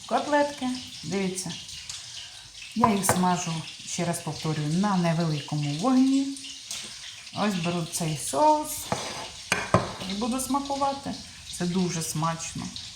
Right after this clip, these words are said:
дуже. Я вам говорю. Так що беріть на заміточку, готуйте і смакуйте. Зараз вам покажу, які вони всередині. Гляньте. Просмажились, все,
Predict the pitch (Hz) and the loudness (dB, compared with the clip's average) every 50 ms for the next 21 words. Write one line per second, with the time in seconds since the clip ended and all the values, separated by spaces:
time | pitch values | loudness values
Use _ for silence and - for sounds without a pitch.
0 | - - 165 175 185 175 160 - - - - 95 - - - - - - - - | -8 -4 0 2 2 2 2 0 -2 -4 -6 -8 -8 -10 -12 -12 -12 -12 -6 -2
1 | 185 196 196 185 185 175 180 180 170 160 165 170 170 - - - - - - - | 2 2 4 4 4 2 0 -2 -4 -4 -4 -6 -6 -8 -10 -10 -10 -10 -8 -6
2 | - 170 - - - 170 175 180 214 208 202 185 - 170 165 160 - 202 220 240 | -6 -4 -4 -4 -4 -4 0 0 2 2 2 0 0 -2 -2 -2 0 2 4 4
3 | 254 247 233 214 - - - - - 175 190 185 - - - - - - 180 180 | 4 4 2 -2 -4 -4 -8 -8 -8 -8 -8 -8 -10 -12 -14 -14 -10 -4 -2 0
4 | 208 208 - 233 240 233 - - 151 147 143 - - 143 156 147 - - 147 - | 0 0 0 -2 -2 -2 -2 -2 -4 -4 -4 -4 -4 -4 -4 -4 -6 -6 -6 -6
5 | 147 147 165 - - - - - - - - - - - - - - - - - | -6 -6 -8 -8 -8 -8 -12 -14 -14 -14 -14 -14 -14 -14 -14 -14 -12 -12 -12 -12
6 | - - - 170 202 196 190 185 185 185 180 - - - - 220 208 254 269 254 | -10 -8 -2 0 2 4 4 4 4 2 2 2 0 0 0 0 2 2 2 0
7 | 226 - - 180 185 185 - 220 196 190 175 180 180 180 - - - - - - | 0 -2 -2 -2 -2 0 0 -2 0 2 2 2 2 0 0 -4 -8 -12 -14 -14
8 | - - - - - - - - - - - - - - - - - - - - | -14 -14 -12 -12 -12 -12 -12 -12 -12 -12 -12 -12 -12 -12 -14 -14 -14 -14 -14 -14
9 | - - - - - - 175 165 165 156 - 147 147 147 151 170 180 - - - | -14 -14 -12 -8 -6 -4 -2 -2 -2 -2 -2 -2 -2 -2 -2 -2 -2 -4 -6 -10
10 | - - - - - - - - - - - - - - - - - - - - | -12 -12 -12 -12 -10 -10 -10 -12 -12 -12 -12 -14 -12 -12 -12 -12 -12 -12 -10 -6
11 | 165 170 175 170 - - - - - - - - - - - - - - - - | -4 -4 -4 -4 -6 -6 -10 -12 -12 -12 -10 -10 -10 -10 -10 -10 -10 -10 -10 -10
12 | - - - - - - - - - - - - - - - - - - - - | -10 -10 -10 -10 -10 -10 -10 -10 -10 -10 -10 -10 -10 -10 -10 -12 -12 -8 -4 -2
13 | 226 220 - 247 247 262 269 254 - - 226 220 208 208 - - - - 254 254 | -2 0 2 2 4 4 4 4 2 0 0 0 -2 -2 -4 -4 -2 0 2 2